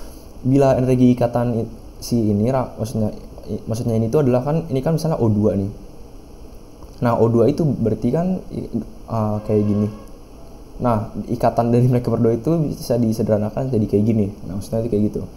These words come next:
Terus dan N ini berturut-turut adalah plus empat sembilan empat kilojoule per mol dan ini sembilan joule per mol.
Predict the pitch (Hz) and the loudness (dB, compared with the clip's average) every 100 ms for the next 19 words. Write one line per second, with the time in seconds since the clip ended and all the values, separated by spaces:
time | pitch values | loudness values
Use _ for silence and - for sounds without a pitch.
0 | - - - - - 143 160 160 123 110 | -18 -16 -16 -14 0 4 4 4 6 6
1 | 107 107 - 107 107 107 104 95 - 110 | 6 0 -4 -2 0 0 0 -4 -8 -6
2 | 101 104 151 165 - - - - - 147 | -2 0 -2 -6 -16 -18 -20 -20 -10 -2
3 | 117 110 110 113 117 147 - 107 107 131 | 0 2 0 2 2 2 2 2 4 2
4 | - - - 143 143 - - 117 - - | -2 -14 2 2 2 -6 -6 -6 -8 -16
5 | - 113 110 - 117 110 104 - 131 - | -4 0 0 0 2 2 0 -2 -4 -2
6 | 117 110 117 117 117 107 113 123 117 101 | 0 2 2 -2 0 2 2 2 2 2
7 | 104 113 110 101 98 98 98 95 95 - | 0 -2 -2 -6 -4 -2 -2 -2 -6 -8